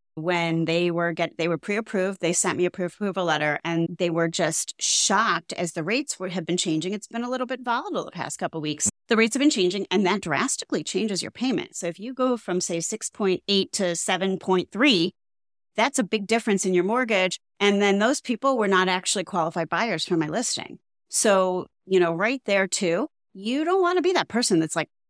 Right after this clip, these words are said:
totally floored that, "Here's my payment now?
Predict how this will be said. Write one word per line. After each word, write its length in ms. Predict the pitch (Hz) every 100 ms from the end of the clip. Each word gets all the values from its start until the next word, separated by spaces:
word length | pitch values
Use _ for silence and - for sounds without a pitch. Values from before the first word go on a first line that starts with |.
| _
totally 520 | - - 196 190 151 156
floored 600 | - 175 185 175 151 143
that, 160 | 139 _ _ _ _ -
"Here's 300 | 175 170 -
my 140 | 170
payment 400 | 135 - 151 277
now? 140 | 320